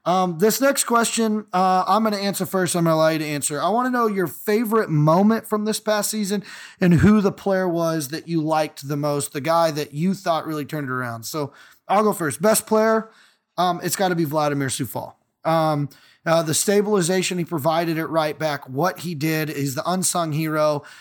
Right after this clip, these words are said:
Um, everybody else was getting the headlines while Vladimir Coufal was very quietly dominating people. There was one game I felt like he had an issue,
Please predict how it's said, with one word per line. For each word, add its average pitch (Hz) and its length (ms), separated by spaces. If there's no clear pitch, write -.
Um, 151 240
everybody 180 480
else 180 180
was 160 120
getting 175 180
the 147 60
headlines 156 520
while 143 140
Vladimir 165 440
Coufal 151 600
was 135 180
very 151 240
quietly 156 680
dominating 151 460
people. 147 220
There 151 140
was 143 240
one 180 480
game 160 380
I 139 40
felt 151 220
like 139 160
he 156 60
had 147 120
an 139 120
issue, 143 420